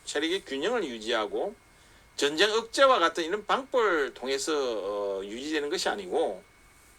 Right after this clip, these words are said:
국내의 우리 이 사회에서처럼 일반적으로 어떤 우리가, 아, 생각하고 있는 어떤 가치, 그리고 행위 규범과 규칙, 그리고 국가 사회 간의 어떤 고도의 상호,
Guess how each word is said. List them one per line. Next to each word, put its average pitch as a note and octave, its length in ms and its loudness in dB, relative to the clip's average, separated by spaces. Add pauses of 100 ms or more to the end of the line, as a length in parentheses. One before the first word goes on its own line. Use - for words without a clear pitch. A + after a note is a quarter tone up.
(840)
국내의 B3+ 840 4
우리 D3 720 -2
이 A#2 40 -6
사회에서처럼 C#3+ 680 -4
일반적으로 G#3 920 0
어떤 A2+ 520 -6
우리가, A2 560 -4
아, F2+ 360 -10 (220)
생각하고 C#3+ 560 -2
있는 A2 240 -4
어떤 G2 340 -6
가치, D#3 760 0 (800)
그리고 C#3+ 280 0
행위 E3 400 -2
규범과 E3+ 600 -2
규칙, - 440 -4 (840)
그리고 E3+ 280 0
국가 G#3 400 2
사회 F3 320 4
간의 F3+ 220 4
어떤 C#3+ 380 -2
고도의 G3 680 2
상호, D3+ 300 -4